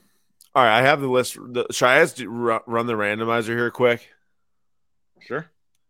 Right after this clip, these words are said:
Speaker 1: Well, I just wanna make sure. Nah, I'll be fine. I was gonna say, well, what happens if I, if I freeze again? But I'll be fine.
Speaker 2: Well,
Speaker 1: We'll
Speaker 2: I
Speaker 1: just
Speaker 2: guess if we miss, if we miss my win, that'd be a real
Speaker 1: <laughs>
Speaker 2: bummer.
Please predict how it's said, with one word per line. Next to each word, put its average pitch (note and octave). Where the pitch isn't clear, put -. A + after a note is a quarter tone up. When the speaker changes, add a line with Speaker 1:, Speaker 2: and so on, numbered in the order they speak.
Speaker 1:
Well, C3
I C3+
just C3
wanna D3+
make C3
sure. -
Nah, C#3
I'll C3+
be B2+
fine. F#2
I C3+
was D3
gonna C#3
say, B2+
well, A#2+
what B2+
happens A#2
if G#2+
I, G2
if F2
I F2+
freeze F#2+
again? F2
But G2
I'll G#2+
be E2+
fine. C#3
Speaker 2:
Well, D3
Speaker 1:
We'll B2+
Speaker 2:
I -
Speaker 1:
just D3
Speaker 2:
guess F#3
if E3+
we D#3+
miss, C#3+
if C#3
we D3
miss E3
my D3
win, A#2+
that'd G#2+
be G#2
a G2+
real G2+
Speaker 1:
<laughs> -
Speaker 2:
bummer. G2+